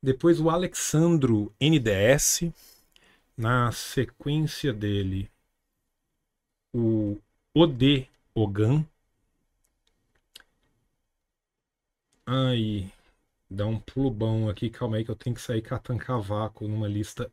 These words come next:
enorme e horrível de ler. Luiz Cláudio,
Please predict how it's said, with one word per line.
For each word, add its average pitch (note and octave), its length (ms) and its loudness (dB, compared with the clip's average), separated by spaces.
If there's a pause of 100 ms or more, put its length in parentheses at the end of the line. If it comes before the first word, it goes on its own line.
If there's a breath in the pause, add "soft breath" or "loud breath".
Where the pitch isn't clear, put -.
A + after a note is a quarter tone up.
enorme A2 800 0
e A2+ 200 -4
horrível G#2 760 -2 (240)
de A2 160 -6
ler. G#2 320 -4 (1300)
Luiz D#3 360 2
Cláudio, A#2+ 720 0